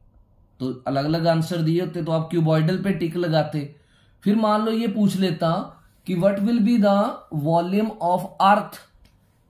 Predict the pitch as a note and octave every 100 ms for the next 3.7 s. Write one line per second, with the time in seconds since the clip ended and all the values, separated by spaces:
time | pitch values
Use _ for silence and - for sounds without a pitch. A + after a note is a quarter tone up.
0 | _ - - C3+ G#3+ - G#3 F#3 G3+ G3
1 | G3+ - F3 - F#3 G3+ F#3+ - _ D3+
2 | E3+ E3+ D#3+ - - _ D#3+ D#3 D#3+ D3+
3 | E3+ E3 D#3+ D#3 D3 D3+